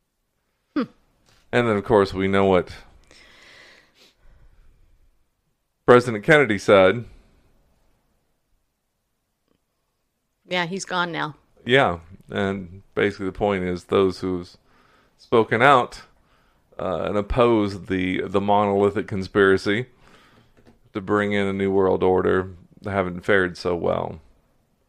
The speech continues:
Speaker 1: You know, you think about it, we live in totally exciting biblical times.
Speaker 2: Indeed we, indeed we do.
Speaker 1: We do. And, you know, one of the, one of the signs of the end time is the temple,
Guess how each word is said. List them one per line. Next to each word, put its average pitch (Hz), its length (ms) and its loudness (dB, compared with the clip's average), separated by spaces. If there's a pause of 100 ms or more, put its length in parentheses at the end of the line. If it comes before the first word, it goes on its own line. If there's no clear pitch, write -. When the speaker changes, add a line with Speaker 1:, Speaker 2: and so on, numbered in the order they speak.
(240)
Speaker 1:
You 277 80 2
know, 339 120 4
you 277 160 2
think 427 180 0
about 269 280 4
it, 254 160 -6
we 285 180 0
live 330 220 0
in 220 100 -2
totally 208 360 -4
exciting 175 460 -6
biblical 170 460 -6
times. 165 480 -10 (680)
Speaker 2:
Indeed 101 140 -10
we, 104 80 -8
indeed - 440 -10
we 104 100 -6
do. 101 360 -4
Speaker 1:
We 240 140 -2
do. 254 220 0
And, 220 420 -4
you 220 140 -6
know, 226 180 -2
one 226 160 -2
of 233 140 -2
the, 170 180 -2 (400)
one 247 160 2
of 254 100 2
the 208 60 -2
signs 226 460 0
of 220 80 2
the 196 80 -4
end 208 200 0
time 214 400 -2
is 180 240 -8
the 156 120 -14
temple, - 680 -6